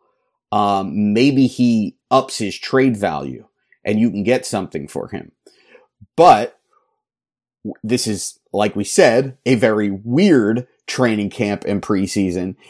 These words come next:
And the fact that Rosen seems to be taking steps forward, and remember, he's still very young, and this was a guy with a very talented arm and a guy that was thought so highly of several teams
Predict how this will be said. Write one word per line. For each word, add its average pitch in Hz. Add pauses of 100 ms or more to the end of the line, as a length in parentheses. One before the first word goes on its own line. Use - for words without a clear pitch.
(200)
And 123
the 117
fact 156
that 120
Rosen 123
seems 131
to 117
be 110
taking 131
steps -
forward, 160
and 101
remember, 110
he's 90
still 143
very 107
young, 104
and 101
this 101
was 101
a 101
guy 98
with 98
a 92
very 113
talented 98
arm 95 (260)
and 101
a 98
guy 113
that 107
was 104
thought -
so -
highly 107 (220)
of 104 (120)
several 147
teams 95